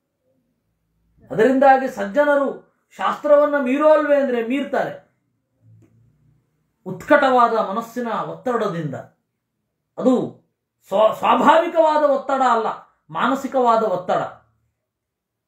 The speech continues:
ದೇವರು ಅದನ್ನ ಲೆಕ್ಕಕ್ಕೆ ತರೋದಿಲ್ಲ.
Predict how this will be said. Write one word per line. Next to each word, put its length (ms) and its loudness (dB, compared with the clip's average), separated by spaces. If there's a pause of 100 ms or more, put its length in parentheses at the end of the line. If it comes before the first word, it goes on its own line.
(920)
ದೇವರು 760 2
ಅದನ್ನ 280 -6
ಲೆಕ್ಕಕ್ಕೆ 500 -8
ತರೋದಿಲ್ಲ. 540 -2